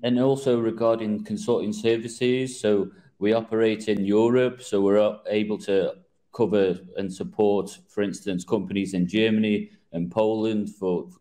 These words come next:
for consulting services. All we have to do is understand the project, uh, realize the project. We can create blueprints.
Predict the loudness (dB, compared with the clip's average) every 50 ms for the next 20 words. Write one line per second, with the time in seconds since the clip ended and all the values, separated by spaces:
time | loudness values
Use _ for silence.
0 | _ _ -10 -10 -8 -8 -8 -6 -2 0 0 0 0 -4 -6 -4 -2 0 0 0
1 | 0 -2 -2 -2 -2 -2 -2 -6 -10 _ _ _ _ _ -4 -2 0 2 2 2
2 | 2 0 -2 -8 -6 -2 -2 0 0 0 -2 -4 -4 -4 -4 -6 -6 -4 -2 -2
3 | -2 -2 -2 -4 -6 -8 -8 -10 -8 -4 -2 -2 -2 0 0 -2 -2 -2 -4 -8
4 | -14 -20 -20 _ _ _ _ _ -8 -8 -4 -2 0 0 2 2 2 0 -2 -4
5 | -8 -6 -2 -2 0 0 0 -2 -2 -2 -4 -8 -12 -10 -8 -8 -6 -8 -6 -4
6 | -4 -4 -4 -4 -4 -4 -2 -2 -2 -2 0 0 0 0 -2 -6 -10 -16 -20 -20